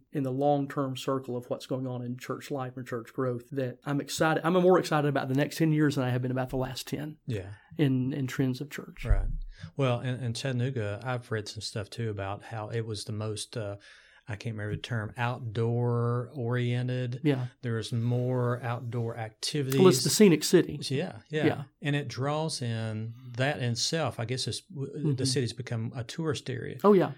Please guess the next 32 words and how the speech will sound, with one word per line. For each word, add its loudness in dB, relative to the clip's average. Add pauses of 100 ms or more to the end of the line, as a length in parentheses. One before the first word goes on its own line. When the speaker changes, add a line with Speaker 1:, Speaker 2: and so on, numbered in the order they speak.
(160)
Speaker 2:
So -4
you 6
Speaker 1:
It's 6
a 10
Speaker 2:
have, 10
Speaker 1:
destination 8
city -4
now. -12
Speaker 2:
you -2
have 2
all 4
Speaker 1:
Yeah. 4
Speaker 2:
these, -2
uh, -4 (100)
outdoor -2
enthusiasts -4
that, -8 (300)
that -10
wanna -2
come -4
here -4
Speaker 1:
Mm-hmm. 4
Speaker 2:
and 0
wanna 0
live 2
here. -10
Speaker 1:
Yes. 0
Speaker 2:
I 0
like -2
Chattanooga. -12 (220)
Speaker 1:
Yes. -10
Speaker 2:
Um, -4